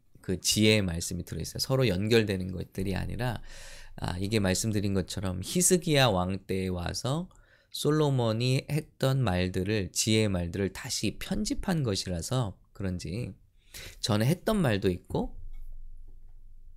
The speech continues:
아무튼, 어, 앞뒤가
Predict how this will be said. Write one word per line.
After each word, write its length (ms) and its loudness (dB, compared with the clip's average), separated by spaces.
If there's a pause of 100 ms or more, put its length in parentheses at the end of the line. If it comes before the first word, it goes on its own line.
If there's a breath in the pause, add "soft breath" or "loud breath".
(1200)
아무튼, 420 0
어, 460 0
앞뒤가 680 4